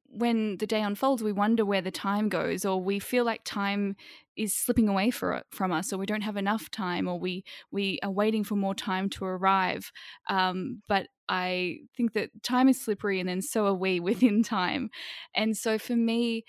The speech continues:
uh, time as being more like a splodge rather than this perfect hour was really helpful as a frame for me. So it can spill out in all directions. The way that sometimes a minute can feel like the longest <laughs> minute,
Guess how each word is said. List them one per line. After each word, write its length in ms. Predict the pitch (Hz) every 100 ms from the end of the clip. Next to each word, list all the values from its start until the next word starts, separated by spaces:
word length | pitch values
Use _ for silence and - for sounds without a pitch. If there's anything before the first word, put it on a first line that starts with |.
| - - _
uh, 240 | 208 202 202 -
time 540 | - 240 240 240 240
as 280 | 208 202 -
being 260 | - 208 208
more 200 | 202 202
like 240 | 196 190
a 40 | 190
splodge 920 | - - - - 214 202 185 180 - -
rather 340 | 190 185 185
than 280 | 180 180 180
this 200 | 180 - -
perfect 600 | - 196 - 190 - - -
hour 560 | 185 196 175 139 104 - - -
was 320 | 214 202 208
really 400 | 208 202 196 -
helpful 420 | - 254 - 196
as 120 | 190 190
a 40 |
frame 340 | - 180 196
for 140 | 190 180
me. 220 | 165 175
So 220 | - 190
it 100 | 185
can 140 | - 220
spill 460 | - - 262 254
out 260 | 220 208 -
in 100 | 202
all 160 | 180 196
directions. 760 | 190 180 190 - - - 190
The 100 | -
way 200 | 202 220
that 160 | 233 233 - - - -
sometimes 460 | - 269 269 262 233
a 60 |
minute 400 | 208 208 226 -
can 120 | - 196
feel 240 | - 196
like 200 | 196 -
the 80 | 190
longest 720 | 196 202 240 220 208 - -
<laughs> 0 |
minute, 420 | 240 269 247 202